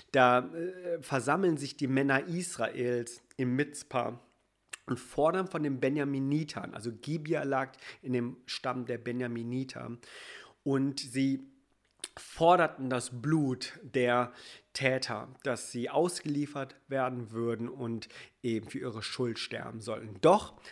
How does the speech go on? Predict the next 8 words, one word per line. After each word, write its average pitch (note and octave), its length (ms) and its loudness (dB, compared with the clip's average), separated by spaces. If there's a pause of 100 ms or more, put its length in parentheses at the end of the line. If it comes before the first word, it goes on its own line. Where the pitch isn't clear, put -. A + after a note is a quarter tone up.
(140)
die C3+ 80 -2
Benjaminiter C#3 680 2
sammelten C#3 480 2
sich A2+ 240 -8
seinerseits C3+ 640 2
dann B2+ 220 -2
in A#2+ 240 -8
Gibea D#3 640 2